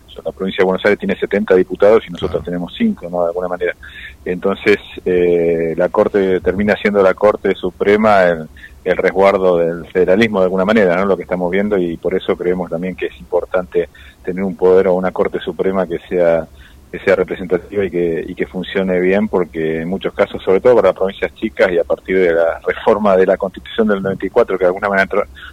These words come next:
Speaker 1: nos entregó los recu-, los recursos, pero también, eh, nos quitó peso específico a la hora de decidir, eh, la presidencia, tener peso en la, en las decisiones políticas del país.
Speaker 2: Ujú.
Speaker 1: Eh, creo que, que termina siendo la Corte Suprema el, el resguardo de alguna manera del,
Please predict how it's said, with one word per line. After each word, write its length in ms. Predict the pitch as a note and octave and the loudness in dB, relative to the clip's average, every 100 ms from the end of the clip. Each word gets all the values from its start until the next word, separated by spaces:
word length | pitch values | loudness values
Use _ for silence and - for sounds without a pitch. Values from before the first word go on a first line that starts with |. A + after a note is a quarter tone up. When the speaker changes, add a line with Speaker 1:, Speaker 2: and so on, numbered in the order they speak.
| - | -6
Speaker 1:
nos 100 | G2 | -4
entregó 280 | G2 G#2 A2 | 0 4 6
los 100 | G#2+ | 4
recu-, 300 | G2 F#2 - F#2+ | 2 -2 -4 0
los 180 | F#2+ F#2 | 2 2
recursos, 460 | F#2 F2 B2 - | 2 -2 0 0
pero 140 | - G2 | 2 0
también, 400 | F2+ F#2 A2 G#2+ - - - - - | 0 2 2 0 -6 -20 -20 -16 -2
eh, 420 | F#2+ F2+ F2 E2+ | 2 2 2 0
nos 160 | G2+ F#2+ | 0 -2
quitó 640 | G2+ - A2+ G#2+ G2+ F#2 - | -4 2 6 8 6 4 2
peso 240 | G#2 - | 2 2
específico 600 | G2 - - A#2+ G#2 G2 | -2 -4 -2 -4 -2 0
a 20 | |
la 100 | F#2 | 2
hora 140 | F#2+ F#2 | 4 2
de 100 | F#2 | 0
decidir, 480 | - F#2 F#2+ G2 F2+ - - - - | -2 -4 -2 -2 -4 -12 -20 -18 -6
eh, 160 | F2+ | -2
la 120 | F2+ F2 | 0 -2
presidencia, 680 | F#2 - G2+ A#2+ A#2+ - F2+ | -4 -4 2 4 4 0 -4
tener 320 | F2+ F#2+ F2+ | -2 -2 -2
peso 340 | - F#2 - | -2 -2 -4
en 100 | F2+ | -4
la, 180 | F2 E2+ | -2 -2
en 60 | E2+ | -2
las 100 | F2+ | -4
decisiones 480 | F2 - G2 F#2+ E2+ | -6 -6 -4 -4 -6
políticas 560 | - F#2 G2 F#2+ F#2+ | -4 -4 -4 -2 0
del 100 | F#2 | 0
país. 320 | E2+ F2+ G#2 - - - | 0 0 0 -4 -16 -12
Speaker 2:
Ujú. 360 | E2+ F#2+ F#2+ | -6 -4 -2
Speaker 1:
Eh, 340 | G2+ F2 E2+ E2 | 2 2 2 0
creo 220 | - G#2 | 4 4
que, 120 | F#2+ | 4
que 100 | F2+ | -2
termina 340 | F2 F#2 G#2 G2 - | 0 2 2 2 2
siendo 240 | G#2 G2+ | 2 4
la 140 | F#2+ | 2
Corte 300 | F#2 G#2 - | 2 2 2
Suprema 640 | G2 F#2+ - G2+ G#2 G#2 G2+ | -2 -2 2 4 4 4 4
el, 300 | F2+ F2 F2 | 2 0 0
el 140 | F#2+ | -2
resguardo 480 | F#2 F#2 F#2+ G#2 G2 | 0 2 4 4 4
de 60 | F#2 | 2
alguna 200 | F#2 F#2+ | 0 -2
manera 360 | F#2 G2 F#2+ | -2 2 4
del, 240 | F#2 F2 | 4 0